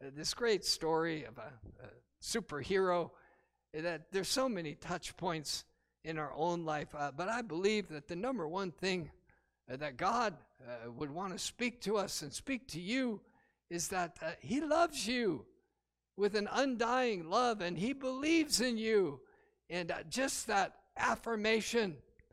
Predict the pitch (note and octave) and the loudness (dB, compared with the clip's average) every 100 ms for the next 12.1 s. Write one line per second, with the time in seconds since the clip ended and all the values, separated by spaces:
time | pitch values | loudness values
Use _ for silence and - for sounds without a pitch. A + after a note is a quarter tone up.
0 | _ D#3 - G#3+ B3 G#3+ E3 F3+ E3 - | _ -10 2 4 4 2 -2 -6 -4 -4
1 | - A3+ A#3+ G3 E3 - F#3+ G3+ - C#3+ | -2 2 4 4 0 0 4 6 4 0
2 | F3+ G3 G3 E3 D#3 B2 B2+ F#3 B3 B3 | 0 0 0 -2 -4 -6 -8 0 4 4
3 | F3 E3+ D#3+ D3+ - D3+ E3+ C4 B3+ F#3 | 4 -2 -2 -4 -6 -8 -4 -4 -2 -2
4 | F3+ F#3 A#3 A#3 F3+ - - - _ D3 | 0 6 6 6 2 -10 -20 -20 _ 2
5 | G#3 F#3 F#3 A#3+ C4 B3 F#3 E3 E3 D#3 | 4 4 2 6 6 4 0 -4 -2 2
6 | A3 B3 A3 E3+ D3+ G3+ C4+ A#3 F#3 F3+ | 4 4 2 -2 0 2 4 4 2 2
7 | D3+ - - D4+ D4 C4+ F#3 F3 - - | 0 -2 4 8 8 6 4 -4 -18 -20
8 | _ - G#3+ G3+ F#3 A3+ B3+ G#3+ E3 D#3+ | _ -2 0 2 0 0 0 0 -2 -6
9 | - G#3+ G#3+ G#3 E3 - B3 D4 D#4 C#4+ | 0 4 4 4 0 -4 0 4 6 6
10 | F3+ - F#3+ G3 A#3 G3 B3 A3+ - G3 | 2 0 0 4 4 6 6 6 2 -4
11 | F3 A3 G#3+ G3 F3+ G3+ G#3+ A3+ G3 F#3 | -2 -4 -4 -4 0 2 2 2 -2 -2